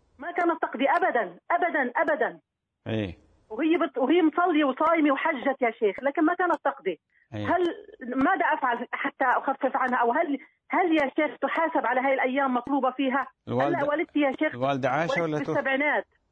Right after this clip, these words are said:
Speaker 2: و-،
Speaker 1: لا، عايشة يا شيخ، و-، بالسبعينات صارت من
Speaker 2: إيه.
Speaker 1: العمر.
Speaker 2: أيوة.
Speaker 1: لكن يا شيخ أنت بتعرف بالسبعينات من العمر، وما أعتقد تقدر تصوم هالأيام كل ال-، اللي كانت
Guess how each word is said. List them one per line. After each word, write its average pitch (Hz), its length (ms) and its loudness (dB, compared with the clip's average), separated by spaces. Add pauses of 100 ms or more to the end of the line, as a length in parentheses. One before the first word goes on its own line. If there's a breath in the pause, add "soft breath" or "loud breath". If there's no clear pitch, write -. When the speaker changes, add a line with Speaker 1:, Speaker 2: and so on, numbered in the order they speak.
(140)
Speaker 2:
و-، - 100 -4
Speaker 1:
لا، 254 180 0
عايشة 302 400 -2
يا 254 120 2
شيخ، 269 260 -2
و-، 262 300 -4
بالسبعينات 269 720 -2
صارت 175 340 -2
من 202 80 -8
Speaker 2:
إيه. 180 100 -2
Speaker 1:
العمر. 151 180 -4 (200)
Speaker 2:
أيوة. 117 360 -2 (1300)
Speaker 1:
لكن 277 280 -2
يا 285 120 2
شيخ 320 280 -2 (180)
أنت 294 140 -2
بتعرف 285 420 -2
بالسبعينات 277 640 0
من 254 80 0
العمر، 233 360 2 (340 soft breath)
وما 247 440 0
أعتقد 294 500 -2 (100)
تقدر 285 220 -4
تصوم 285 240 2
هالأيام 277 520 2
كل 320 220 2
ال-، 247 280 0
اللي 208 200 0
كانت 269 260 -2